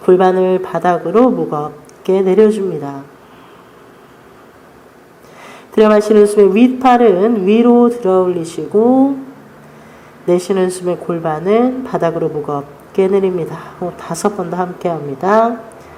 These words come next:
하나, 우자이 브리딩인 거 잊지 않으셨죠? 둘, 우자이 브리딩으로 몸에서부터 열이 나게 합니다. 셋,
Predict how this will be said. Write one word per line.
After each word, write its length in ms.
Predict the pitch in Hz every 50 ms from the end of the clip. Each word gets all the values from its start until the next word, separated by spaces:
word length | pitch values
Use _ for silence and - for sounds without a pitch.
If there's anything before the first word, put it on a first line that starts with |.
| - - - - - - -
하나, 440 | 156 143 151 160 175 208 220 233 226
우자이 320 | 196 175 - - 220 220
브리딩인 480 | 214 214 214 214 208 208 202 196 185 165
거 120 | 165 156
잊지 220 | 151 151 - - 180
않으셨죠? 840 | 165 156 160 160 - 165 156 - - - - 220 233 254 277 294 - - - - - - - - - - - - - - - - - - - - - - - - - - - - - - - - - - - - - -
둘, 500 | - - 175 190 214 226 233 240 240 233 -
우자이 300 | 165 156 - 175 175 170
브리딩으로 600 | 160 165 165 160 160 165 175 202 208 196 190 160 151 147 160 208 233 254 262 247
몸에서부터 580 | 202 170 160 170 175 - 180 165 - - - 165
열이 300 | 160 151 156 185 214 220
나게 260 | 202 175 160 170 170
합니다. 540 | 165 165 156 147 143 135 - 151 135 127 127 127 - - - - - - - - - - - - - - - - - - - - - - - - - - - - - - - - - - - -
셋, 640 | - - - - 180 190 196 202 208 208 214 220